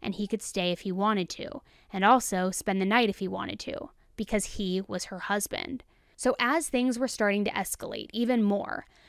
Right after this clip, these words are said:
Doug moved out of the way and Ashley ran through the house to try to go to the front door. And Doug grabbed her, yanked her back, and said, "Where do you think you are going?" Then he once again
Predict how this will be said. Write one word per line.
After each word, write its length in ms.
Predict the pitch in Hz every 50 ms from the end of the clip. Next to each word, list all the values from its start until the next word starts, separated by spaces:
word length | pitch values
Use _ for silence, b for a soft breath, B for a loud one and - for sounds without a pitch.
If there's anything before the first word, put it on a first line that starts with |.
| b b b b b 277 202
Doug 440 | - 214 208 233 269 294 302 - -
moved 420 | 208 208 220 269 311 330 285 - - - -
out 180 | 214 233 240
of 100 | 262 254
the 100 | 247 294
way 300 | 247 202 180 180 180 190
and 140 | - 190 - -
Ashley 440 | - 196 196 - - - 233 226 220
ran 380 | 190 190 185 196 240 269 277
through 160 | 269 285 285
the 80 | 277 302
house 320 | 233 - 185 180 180 175
to 100 | - -
try 260 | 208 - - 208 185 180
to 80 | 185
go 200 | 185 190 180 175
to 40 | 175
the 60 | 175
front 300 | - - 190 185 190 185
door. 400 | - 202 - - 101 107 - - _ _ _ _ _
And 160 | - 202 190 175
Doug 240 | 214 208 226 214
grabbed 400 | - 196 185 180 180 180 - -
her, 320 | - - - - - - - -
yanked 380 | 233 190 190 196 220 220 -
her 120 | - 269 226
back, 400 | 202 180 170 170 175 - - - b b b b b
and 160 | b 202 196
said, 360 | - - 196 185 185 185 196 - _ -
"Where 300 | 190 196 202 208 214 214
do 80 | 226
you 120 | 233 233 220
think 320 | - - 185 180 175 -
you 120 | 185 175
are 120 | 175 175 180
going?" 540 | 170 170 170 180 - - - - - - 233 _ b b b b b b b b b
Then 520 | 185 180 202 208 226 233 254 262 277 269 _ _
he 180 | - - - 208
once 360 | 180 180 196 220 240 - -
again 440 | 269 202 196 180 180 185 180 196